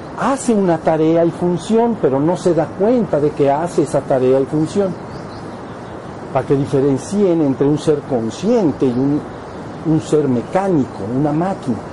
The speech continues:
Un telar textil que hace tela, hace tela, pero no se da cuenta de que hace tela. Y hace tela. Entonces, eso es una máquina. La máquina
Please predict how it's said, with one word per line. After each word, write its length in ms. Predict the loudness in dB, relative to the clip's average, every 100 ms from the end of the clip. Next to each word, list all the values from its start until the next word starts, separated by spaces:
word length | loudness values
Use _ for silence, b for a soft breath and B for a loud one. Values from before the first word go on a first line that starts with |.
| -12 0
Un 200 | 2 2 2
telar 500 | 2 4 4 2 0 -4 -10 -14 -12 -12 -12 -4
textil 640 | -4 -4 -2 2 2 0 -2 -12 -12
que 160 | 0 2
hace 320 | 2 0 0 0 4
tela, 560 | 4 6 4 2 -2 -6 -10 -12 -12 -12 -12 -12 -4
hace 460 | -2 0 0 0 0 2
tela, 380 | 2 4 0 -2 -10 -14 -14 -6 0
pero 180 | 2
no 220 | 4 2 0
se 180 | 0
da 140 | 0 -2
cuenta 800 | 0 0 4 4 4 2 0 -2 -6 0
de 140 | 0
que 180 | 4 2
hace 440 | 4 0 -2 0 0
tela. 380 | 2 2 0 -4 -12 -14 -14 -14 -14 -14 -14 -14 -2
Y 80 | 2
hace 260 | 2 2 -2
tela. 340 | 2 2 2 0 -6 -12 -12 -14 -14 -14 -14 -14 -6
Entonces, 540 | -4 -2 0 0 0
eso 160 | -2 -2
es 100 | -2
una 160 | 0 2
máquina. 540 | 0 0 0 0 0 -4 -12 -14 -14 -10 -4
La 100 | 0
máquina 600 | 2 0 0 0 2